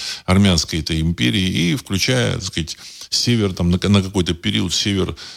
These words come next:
э, и-, Изра-, Иудеи. А одно время даже в состав армянского государства, так сказать, входило, входил Иерусалим.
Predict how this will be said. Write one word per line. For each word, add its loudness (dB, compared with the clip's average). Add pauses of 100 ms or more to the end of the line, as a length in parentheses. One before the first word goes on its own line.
(260)
э, 0
и-, -4
Изра-, 2
Иудеи. 0 (1200)
А -2
одно 4
время 4
даже 0
в -2
состав -4
армянского -2
государства, 0
так -8
сказать, -12
входило, -2
входил 2
Иерусалим. -2